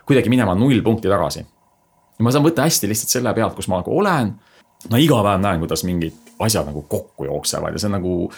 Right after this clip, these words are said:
kuidas mingid otsad nagu jälle ühenduvad. Mõtlen, kuidas see võimalik on, aga no see ongi, mulle tundub, et sellise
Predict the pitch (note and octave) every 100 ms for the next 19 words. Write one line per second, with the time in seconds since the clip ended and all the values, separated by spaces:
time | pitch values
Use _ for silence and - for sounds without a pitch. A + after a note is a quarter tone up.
0 | - - - F#2+ G2+ G2 G#2+ - G2+ D2
1 | D2 F2+ B2 B2 G#2+ A2+ D#2+ D2+ D#2 E2
2 | F2+ E2 F2 _ _ _ - G#3 D3+ G#2+
3 | - G#2+ A#2 G2 F#2 A2 - G#2 F2 -
4 | G#2+ D3+ D#3+ G#2 F#2 G2 G#2+ A#2+ D#2+ -
5 | - G2 E2